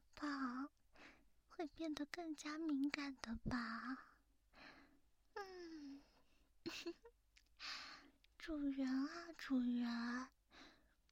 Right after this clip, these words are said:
你可千万不要让小喵娘失望啊！不然的话，不然的话，做爱的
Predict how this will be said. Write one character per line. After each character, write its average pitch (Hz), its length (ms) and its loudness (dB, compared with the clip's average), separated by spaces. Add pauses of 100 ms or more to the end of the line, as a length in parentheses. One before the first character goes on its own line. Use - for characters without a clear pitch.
(100)
你 302 200 0
可 269 220 -6
千 311 420 -6
万 330 460 -2 (600)
不 285 120 -2
要 294 240 -2
让 320 260 -4
小 277 180 -2
喵 302 300 0
娘 302 320 -2
失 370 220 -4
望 370 420 2
啊！ 240 360 -6 (1040)
不 359 120 -2
然 285 380 -4
的 330 200 -2
话， 285 840 -4 (1400)
不 330 120 2
然 269 360 2
的 285 240 0
话， 254 840 -6 (1300)
做 311 240 -2
爱 320 240 4
的 262 140 4